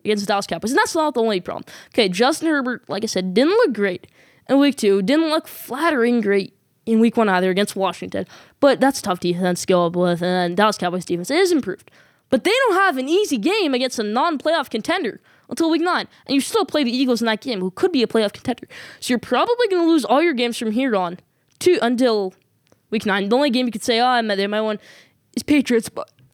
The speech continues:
the Patriots beat this team forty-five to nothing last year, everybody, so I don't expect much of a difference this year. It'll be close this year, just I think Patriots still win that game.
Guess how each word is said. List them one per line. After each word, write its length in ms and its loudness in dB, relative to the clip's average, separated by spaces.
the 80 -4
Patriots 340 2
beat 160 0
this 120 -6
team 160 2
forty-five 600 0
to 100 -8
nothing 240 -6
last 240 -10
year, 80 -6
everybody, 240 0
so 260 0
I 80 0
don't 140 4
expect 260 2
much 140 0
of 80 -6
a 20 -4
difference 300 -4
this 160 -4
year. 80 2
It'll 80 0
be 80 2
close 300 -2
this 200 -6
year, 120 0
just 220 -8
I 60 -2
think 180 0
Patriots 320 -6
still 140 -2
win 120 0
that 120 0
game. 160 -2